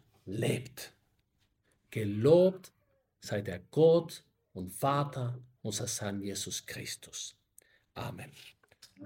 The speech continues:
Lass uns beten. Und ist es mir erlaubt, Gott zu beten? Ja, okay. Himmlischer Vater, stärke deine Kinder, die müde geworden sind. Richte unseren Blick neu auf Christus,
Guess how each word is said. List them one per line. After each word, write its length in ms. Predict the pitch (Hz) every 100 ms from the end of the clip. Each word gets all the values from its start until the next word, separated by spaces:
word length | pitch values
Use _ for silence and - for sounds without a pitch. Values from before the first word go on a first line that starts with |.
| 110
Lass 260 | 123 120 113
uns 160 | -
beten. 300 | 98 98 - - _ _ _ _ _ _ - -
Und 220 | 139 127
ist 280 | 165 156 151
es 140 | 147
mir 160 | 156 156
erlaubt, 380 | 143 147 170 -
Gott 180 | 147 147
zu 140 | 143
beten? 360 | 160 165 - -
Ja, 200 | - -
okay. 300 | 110 110 - - - - - - -
Himmlischer 420 | 214 190 180 151
Vater, 540 | - 175 170 151 147 - _ _ _ _ -
stärke 720 | - 196 208 208 208 185 180 - -
deine 300 | 151 151 147
Kinder, 680 | - 185 180 165 156 - - -
die 100 | 143
müde 380 | 156 190 175
geworden 500 | 143 135 135 139 135
sind. 400 | 123 - 139 127 - -
Richte 580 | 135 175 233 247 - 185
unseren 300 | 165 160 151
Blick 260 | 151 170 147
neu 360 | 139 151 151
auf 240 | 135 131 -
Christus, 800 | 135 160 160 - 151 143 -